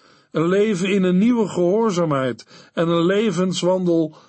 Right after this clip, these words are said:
in overeenstemming met Gods woord en getuigenis. Ook de apostel Paulus schrijft erover in Romeinen twaalf vers één tot en met drie,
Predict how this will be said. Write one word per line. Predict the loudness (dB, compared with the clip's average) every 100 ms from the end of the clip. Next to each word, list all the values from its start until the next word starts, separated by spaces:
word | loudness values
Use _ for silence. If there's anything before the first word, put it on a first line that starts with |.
| _
in | -4 -2
overeenstemming | 0 0 0 0 0 -4 -4 -2 -2 0
met | 0 -2
Gods | -4 -4 -4
woord | -2 0 0 0
en | -2
getuigenis. | -4 -6 -4 -2 -2 -4 -10 -12 -14 -20 _ _ _ _ _ _ _ _ _ _ _ _ _ _
Ook | -4 -4
de | -2
apostel | -2 -2 -4 -4 -6
Paulus | -4 -2 0 0 -2
schrijft | -2 0 0 0
erover | -4 -2 -4 -4 -6 -8 -12 -20 _
in | -2
Romeinen | 0 0 0 0 0 -2
twaalf | -4 -2 -2 -2 -4
vers | -4 -4 -4 -6
één | -4 -4
tot | -4 -10 -8
en | -8
met | -8 -6
drie, | -4 -4